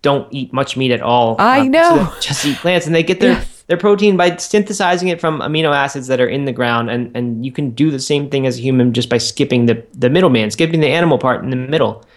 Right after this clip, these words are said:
Speaker 1: So,
Speaker 2: I just
Speaker 1: uh,
Speaker 2: think that's so crazy. Like, this notion that people think that they need to drink cow's milk to get big bones. And in reality, the <laughs> cow is eating grass all day long. <laughs>
Speaker 1: Yeah, I mean,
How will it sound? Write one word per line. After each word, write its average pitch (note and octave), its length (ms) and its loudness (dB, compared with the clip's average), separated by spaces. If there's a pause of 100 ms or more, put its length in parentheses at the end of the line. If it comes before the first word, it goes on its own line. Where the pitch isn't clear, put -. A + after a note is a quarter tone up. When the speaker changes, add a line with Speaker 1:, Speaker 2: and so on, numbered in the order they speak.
(180)
Speaker 1:
So, A#2 340 0 (300)
Speaker 2:
I D4+ 140 2
just F4 160 2
Speaker 1:
uh, - 40 -10
Speaker 2:
think E4 180 0
that's C#4+ 260 2
so D4 280 2
crazy. C#4 840 2
Like, G3+ 220 2
this A3+ 200 2
notion A3+ 480 4
that D#3 260 2
people G3+ 340 0
think F#3+ 220 -2
that E3+ 260 0
they F3+ 100 0
need F3 200 0
to E3 80 -4
drink E3 360 -2
cow's C#4 400 0
milk E3 340 2
to E3+ 220 0
get D#3+ 380 -4 (320)
big E3 240 0
bones. F#3+ 420 4
And F#3 100 4
in F#3 60 2
reality, A3 440 4
the G#3 120 2
<laughs> - 0 -
cow G#3+ 760 0 (480)
is A#3 200 4
eating A#3+ 360 4
grass A3 440 2
all F#3+ 140 2
day E3+ 140 4
long. D#3+ 340 4
<laughs> A3 60 2 (1080)
Speaker 1:
Yeah, B3+ 220 2
I A3+ 80 0
mean, A#3 300 0